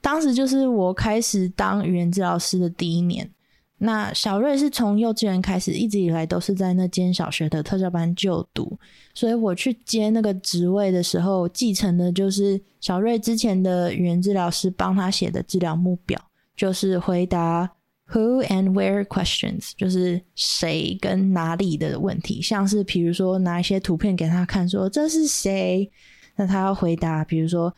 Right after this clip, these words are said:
“这是警察”，“这是老师”，“这是消防员”，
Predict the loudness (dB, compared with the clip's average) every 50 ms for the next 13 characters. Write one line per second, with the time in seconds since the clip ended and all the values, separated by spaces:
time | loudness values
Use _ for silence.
0 | _ _ _ -4 -2 0 0 0 0 -2 -2 -2 -2 -2 0 0 0 0 0 0
1 | 0 0 0 0 0 0 0 -2 -4 _ _ _ _ _ _ _ _ _ -2 0
2 | 0 0 0 0 2 2 4 4 2 2 2 0 0 -2 -2 -2 -2 0 0 0
3 | 2 2 2 0 0 0 0 0 0 0 0 0 2 2 0 0 0 0 0 0
4 | 0 2 2 2 2 2 0 -2 -4 -6 -6 -8